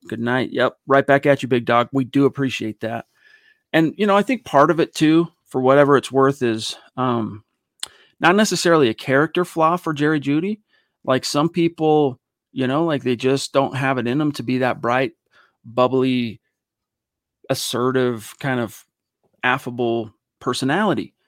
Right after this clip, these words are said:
And that could just simply be Jerry Jeudy. That's just not who he is. But as a pro, someone needs to bring, pull him aside and help him help himself.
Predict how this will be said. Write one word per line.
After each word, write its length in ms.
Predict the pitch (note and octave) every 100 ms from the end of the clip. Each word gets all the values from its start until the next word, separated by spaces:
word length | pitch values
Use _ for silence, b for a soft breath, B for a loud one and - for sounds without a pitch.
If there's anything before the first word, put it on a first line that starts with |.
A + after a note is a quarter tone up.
| _
And 80 | -
that 80 | C3
could 100 | C#3
just 180 | D#3 -
simply 240 | E3+ E3
be 120 | D#3
Jerry 260 | D#3 D3+ E3
Jeudy. 220 | C3 F3
That's 180 | C#3 A#2
just 160 | C3 C#3+
not 140 | C#3
who 220 | D3 D3+
he 200 | C3+ A2
is. 380 | E3 A3 B2 - b b b b b _
But 180 | C#3+ B2+
as 220 | C3+ C3+
a 40 | A#2+
pro, 680 | - - E3+ F3 A#2 G#2 - _ _ _ _ _ -
someone 540 | - - C#3+ C#3+ D#3+ D3
needs 240 | C3 B2
to 80 | -
bring, 300 | A2+ A#2+ A#2
pull 260 | - - B2
him 180 | B2 A2+
aside 460 | G#2 C3 B2+ A#2 -
and 140 | A#2
help 280 | G2+ D3+ C#3+
him 100 | B2+
help 200 | A#2 B2+
himself. 460 | G#2+ - - -